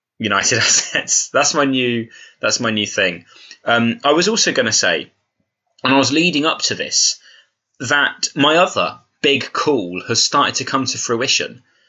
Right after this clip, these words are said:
I know that you may not even remember what my other big call is, but it is that I think that Mane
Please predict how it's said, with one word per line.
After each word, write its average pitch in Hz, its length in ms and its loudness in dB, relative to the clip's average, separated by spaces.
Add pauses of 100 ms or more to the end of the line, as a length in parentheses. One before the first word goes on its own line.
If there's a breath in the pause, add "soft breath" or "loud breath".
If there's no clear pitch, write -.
(140)
I 127 100 0
know 160 260 4
that 139 380 0
you 143 160 -2
may 131 100 2
not 127 160 0
even 117 220 0
remember 143 340 0
what 110 160 -8
my 90 160 -4
other 90 140 -10
big 95 200 -4
call 92 320 -6
is, 82 240 -8 (320 loud breath)
but 135 240 4 (540)
it 143 100 2
is 113 420 0 (100)
that 127 100 2
I 175 140 2
think 175 320 -4
that 127 140 -2
Mane 123 640 -2